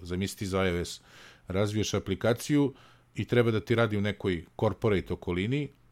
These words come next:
i čovek se loguje na svoj network account i koristi Maca, je li, u toj corporate okolini i kad se kači na file server, kad se kači na ovo, automatski se loguje. Znači, nema šta, sve to radi u pozadini, je li, to je tak-, takozvana, e,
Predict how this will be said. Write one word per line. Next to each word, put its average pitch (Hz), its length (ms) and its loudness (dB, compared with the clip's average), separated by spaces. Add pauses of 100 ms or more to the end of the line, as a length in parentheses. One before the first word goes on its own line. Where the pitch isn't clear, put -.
i 95 80 -4
čovek 101 380 -2
se - 140 -2
loguje 98 460 0
na 107 280 -2
svoj 101 240 -2
network 92 460 -2
account 95 440 -4
i 107 80 -2
koristi 107 440 0
Maca, 104 360 -2
je 90 160 2
li, 90 120 -2
u 80 60 -4
toj 80 300 -6 (580)
corporate 92 520 -2
okolini 95 500 -2
i 104 160 -4
kad - 220 -6
se 101 100 -6
kači 104 340 -2
na 101 120 -2
file 101 280 0
server, 98 460 -2
kad - 220 -10
se 95 80 -8
kači 98 340 -4
na 92 120 -2
ovo, 104 180 0 (320)
automatski 107 680 -2
se 156 180 0
loguje. 113 420 2
Znači, 92 300 -6
nema 123 420 0
šta, 123 240 2
sve - 160 -2
to 120 140 0
radi 117 200 2
u 110 60 4
pozadini, 92 540 -2
je 80 100 -4
li, 76 100 -8
to - 140 -6
je 87 40 -4
tak-, - 260 -4
takozvana, 92 540 -2 (1120)
e, - 40 -20